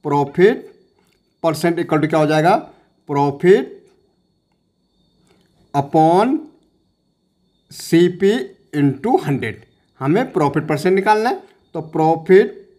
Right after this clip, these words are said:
percent equal to क्या हो जाएगा हमारा? प्रॉफिट हमें कितने का? सिक्स हंड्रेड का हमें प्रॉफिट हुआ। ओके, कॉस्ट प्राइस हमारी कितनी थी? कॉस्ट प्राइस टू थाउजेंड फ़ोर हंड्रेड की थी into हंड्रेड। देखो, वन, टू, वन,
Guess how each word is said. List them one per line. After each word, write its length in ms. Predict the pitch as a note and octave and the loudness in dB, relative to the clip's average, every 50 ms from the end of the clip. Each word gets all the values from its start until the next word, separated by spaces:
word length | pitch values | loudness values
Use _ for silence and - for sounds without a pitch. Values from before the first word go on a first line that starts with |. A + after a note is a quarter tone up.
| _ _ _ - | _ _ _ -10
percent 440 | D#3+ D3+ D#3 E3+ E3 E3+ D#3+ D#3+ - | -8 -8 -6 -6 -6 -4 -6 -8 -6
equal 220 | - D3+ C#3+ A2+ | -4 -4 -4 -4
to 60 | C3 B2+ | -4 -4
क्या 100 | D#3 D3+ | -4 -2
हो 60 | C#3+ | -2
जाएगा 200 | C#3+ D3 D3 D#3 | -2 -2 0 0
हमारा? 200 | D#3 E3+ F#3 G3+ | 2 2 0 0
प्रॉफिट 460 | G3 - - - D#3 D#3 D3+ F3+ F3+ | -4 -6 -6 -4 -4 -2 0 0 0
हमें 200 | F#3 F#3+ G#3+ G3 | 2 0 0 0
कितने 220 | - F#3+ B3 G#3 | -2 -4 -2 0
का? 140 | G#3+ C4 G#4+ - - _ _ _ _ | 0 0 -2 -4 -8 _ _ _ _
सिक्स 400 | - - - - C4 B3 - - | -20 -8 -6 -4 -4 -4 -4 -2
हंड्रेड 300 | F3 E3 D3+ E3 E3 D#3 | 0 0 2 0 0 -2
का 80 | - - | -2 0
हमें 300 | - D#3+ G#3 - - - | 0 0 0 0 -2 -4
प्रॉफिट 340 | F#3+ C#3+ A#2+ - A#2+ - A#2 | -4 -4 -4 -6 -10 -10 -10
हुआ। 140 | A2+ A2+ - - _ _ _ _ _ _ _ _ _ _ _ _ _ _ _ _ _ _ _ _ - | -12 -12 -14 -18 _ _ _ _ _ _ _ _ _ _ _ _ _ _ _ _ _ _ _ _ -10
ओके, 220 | - - B3+ C4 C4 - - - _ _ _ _ _ _ _ _ _ | -6 -2 0 -2 -2 -2 -8 -20 _ _ _ _ _ _ _ _ _
कॉस्ट 240 | - G3+ A#3+ A#3+ A#3+ | 0 0 0 0 0
प्राइस 240 | - B3 A#3+ A#3 A#3 | -2 -2 0 0 0
हमारी 240 | A3+ A3+ A3+ A3 A3 | 0 0 0 0 -2
कितनी 400 | - A#3+ A3 - A#3+ A#3 A#3 C4+ | -4 -6 -6 -4 -2 0 0 -2
थी? 40 | D4 | -2
कॉस्ट 300 | - - G3 F#3+ F#3+ F#3+ | -2 -2 -2 0 0 0
प्राइस 220 | G3 G3 A3 G#3 - - | 0 0 0 -2 -2 0
टू 200 | G3 F#3+ F#3+ F#3+ | 0 0 2 2
थाउजेंड 260 | F3+ E3+ F3 G#3+ - | 0 0 0 0 0
फ़ोर 220 | - - E3 D#3+ D3+ | -2 -2 -2 -2 0
हंड्रेड 280 | C#3 C3 C3 C#3 C3+ | -2 -2 -2 -4 -4
की 100 | B2+ C#3+ | -4 -6
थी 300 | - - D3 C#3+ C#3+ - _ _ _ _ _ _ _ _ _ - | -6 -4 -6 -6 -8 -12 _ _ _ _ _ _ _ _ _ -4
into 340 | D#3+ D3+ C#3+ - A3+ B3+ - | -2 -2 -2 0 -2 -4 -4
हंड्रेड। 440 | - C3+ A#2+ G#2+ G#2+ A#2 A#2 - - _ _ _ _ _ _ _ _ _ _ _ _ _ _ _ _ _ _ _ _ _ _ _ _ _ _ _ | -4 -6 -6 -6 -6 -8 -10 -10 -16 _ _ _ _ _ _ _ _ _ _ _ _ _ _ _ _ _ _ _ _ _ _ _ _ _ _ _
देखो, 200 | F#3 G3+ G#3+ B3 A#3 - - - | -2 0 0 0 -2 -4 -6 -4
वन, 360 | D#3 D#3+ E3+ F#3 G#3+ B3 C4 - - - - | -2 0 2 2 2 0 -2 -6 -10 -10 -6
टू, 300 | D#3 D3+ D#3+ F3+ F3+ - - - - | -2 -2 -2 -2 -4 -6 -14 -18 -10
वन, 380 | C3+ C#3 C#3+ D#3 F3+ A#3+ - | -6 -2 0 0 0 0 -2